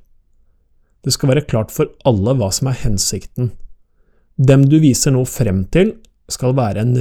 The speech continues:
relevant forsamling mennesker som primært representerer interessentene, altså dem fra forretningssiden som styrer produkt- og forretningsutviklingen, og således er kravstillere, men også til dem som skal selge og markedsføre det som er laget,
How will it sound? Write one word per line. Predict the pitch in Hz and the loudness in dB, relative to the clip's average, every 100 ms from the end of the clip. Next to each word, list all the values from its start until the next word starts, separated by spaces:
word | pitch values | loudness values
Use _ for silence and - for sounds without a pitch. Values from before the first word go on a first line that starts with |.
| 120 | 0
relevant | 117 127 117 104 131 - | 0 0 0 -2 -4 -6
forsamling | - 139 123 107 120 135 | -8 -6 -4 -4 -2 -2
mennesker | 123 95 - - 160 - | -2 -2 -4 -4 -4 -6
som | - 127 113 | -8 -8 -6
primært | - 127 120 113 120 - - | -4 -2 0 -2 -4 -8 -6
representerer | 135 120 131 - 127 - 98 113 117 | -6 -4 -6 -6 -4 -4 -4 -4 -4
interessentene, | 107 117 120 - 90 87 - 180 226 _ _ _ _ _ - | -6 -6 -6 -6 -8 -8 -6 -6 -6 _ _ _ _ _ -8
altså | 123 139 | -2 0
dem | 127 110 | 0 -2
fra | 127 | -6
forretningssiden | 113 139 113 - 113 107 107 120 110 156 170 | -4 -2 -4 -6 -8 -6 -4 -4 -2 -2 -2
som | 139 | -2
styrer | 131 - 131 95 104 | -2 -2 -2 -2 -4
produkt- | - 123 113 123 - | -4 -4 -4 -6 -8
og | 110 | -6
forretningsutviklingen, | 123 110 104 104 117 - 110 110 120 196 226 - _ _ - | -6 -6 -8 -8 -6 -6 -6 -4 -2 -2 -4 -14 _ _ -4
og | - | -2
således | 117 107 110 127 | 0 -2 -2 -4
er | - | -2
kravstillere, | 113 95 - 110 107 180 233 _ _ _ _ _ _ _ _ - | -4 -4 -4 -2 -2 -2 -6 _ _ _ _ _ _ _ _ 0
men | 151 | 4
også | 139 - 139 | 4 4 0
til | 233 | 2
dem | 139 | 2
som | - 120 | 2 -2
skal | - | 0
selge | 143 - 127 101 | 0 2 2 0
og | 127 | 0
markedsføre | 117 101 101 - - 113 180 | -2 -4 -10 -10 -4 -2 2
det | 139 | 2
som | - 127 | 0 0
er | 123 | 0
laget, | 98 151 185 | 0 -4 -6